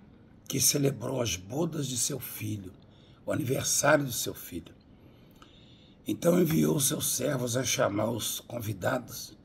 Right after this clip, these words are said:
para as bodas, mas estes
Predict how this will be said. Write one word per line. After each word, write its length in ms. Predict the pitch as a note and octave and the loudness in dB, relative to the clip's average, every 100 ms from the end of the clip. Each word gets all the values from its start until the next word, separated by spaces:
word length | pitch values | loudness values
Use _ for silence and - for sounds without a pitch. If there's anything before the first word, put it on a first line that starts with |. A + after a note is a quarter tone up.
| - | -4
para 160 | F3+ | -2
as 100 | - | -2
bodas, 540 | G#2 G#2+ A2+ G2 - - - - - - - - - - | -6 -8 -8 -8 -10 -16 -20 -20 -20 -20 -20 -20 -20 -12
mas 400 | - A2 A2+ - | -2 0 0 0
estes 600 | C3+ G3 - E3 D3 - | 0 0 -2 -4 -8 -10